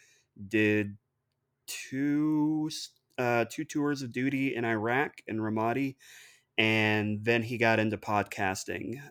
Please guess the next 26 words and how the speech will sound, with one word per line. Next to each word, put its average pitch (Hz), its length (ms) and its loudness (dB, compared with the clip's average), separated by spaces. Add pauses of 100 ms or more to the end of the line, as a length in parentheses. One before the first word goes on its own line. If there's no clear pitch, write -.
(120)
Um, 92 600 -2 (960)
and, 104 520 0 (580)
you 107 80 -4
know, 92 180 0 (680)
finding 143 380 4
him 113 260 2
over 104 200 4
the 98 80 0
pandemic 101 600 0
was 104 120 -2
another 101 580 2
kind 104 160 -8
of 92 100 -8
lifeline 98 560 0
for 98 120 -8
me 95 180 -2
personally, 95 640 -4
because 98 760 -6 (520)
his 131 260 2
whole 117 240 0
thing 104 640 0
is 98 420 -2
that 98 300 -2
discipline 101 760 -2
equals 98 380 -8
freedom. 104 600 -4